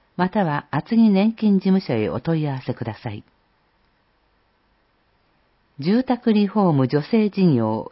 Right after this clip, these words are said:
助成対象を拡充予定。問い合わせ、住宅公園課。電話、二三五、九六零四。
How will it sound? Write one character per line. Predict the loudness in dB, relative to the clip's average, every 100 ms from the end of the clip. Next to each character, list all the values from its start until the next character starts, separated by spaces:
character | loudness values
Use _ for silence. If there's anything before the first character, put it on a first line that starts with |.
| -6
助 | -4
成 | 0 0 0
対 | -2 -2 -2 -2
象 | -2 0 -2
を | -4
拡 | -6 -6 0 0
充 | 0 -2
予 | -2 -4
定。 | -6 -12 -12 -14 -20 _ _ _ _ _ _ _ _ _ _ _ _ _ -2
問 | 2 2
い |
合 | 2 -2
わ | -4 -4
せ、 | -4 -4
住 | -4 -2 -2
宅 | -4 -6
公 | -2 -2 0
園 | -2 -4
課。 | -8 -12 -12 _ _ _ _ _ -4
電 | 0 0 0
話、 | -4 -6 -10 _
二 | 0 2 2 0
三 | -4 -4
五、 | -4 -6 -8 _ _ _
九 | -2 0 2
六 | 0 -2 -4
零 | -4 -4 -4
四。 | -6 -8